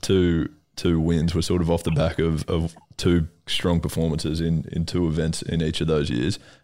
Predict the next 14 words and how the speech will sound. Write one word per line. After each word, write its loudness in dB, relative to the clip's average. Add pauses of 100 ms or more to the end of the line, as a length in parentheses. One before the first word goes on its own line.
(100)
uh, -2
where 0
you 0
got -2
first 0
place 0
and -2
then 0
second -2
place -2
in -2
another -2
event. -2 (500)
Um, 0